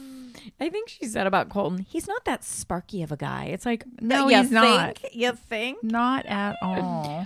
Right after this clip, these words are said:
Speaker 1: All right, let's talk mafs reunion. It's a two-parter because
Speaker 2: Two
Speaker 1: of
Speaker 2: parts,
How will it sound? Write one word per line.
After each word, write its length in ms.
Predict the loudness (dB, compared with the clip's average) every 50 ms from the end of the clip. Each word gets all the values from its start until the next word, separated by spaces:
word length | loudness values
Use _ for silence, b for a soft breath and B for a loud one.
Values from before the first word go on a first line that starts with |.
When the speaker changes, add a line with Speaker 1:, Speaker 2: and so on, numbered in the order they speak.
| -2 2
Speaker 1:
All 100 | 4 4
right, 200 | 4 4 4 2
let's 260 | 2 2 2 2 0
talk 240 | -2 -2 -2 0 0
mafs 560 | 0 2 2 0 -2 -4 -6 -8 -10 -10 -10 -12 _ -10
reunion. 920 | -6 -2 0 0 0 2 2 2 4 4 2 2 2 2 0 0 -2 -4 -6 -6
It's 160 | -6 -4 -4
a 60 | -6
two-parter 720 | -6 -4 -4 -4 -2 0 2 2 2 2 0 -2 -2 -2
because 340 | -6 -4 0 2 2 2 2
Speaker 2:
Two 140 | 2 0 0
Speaker 1:
of 80 | 0
Speaker 2:
parts, 360 | 0 0 0 0 -2 -2 -2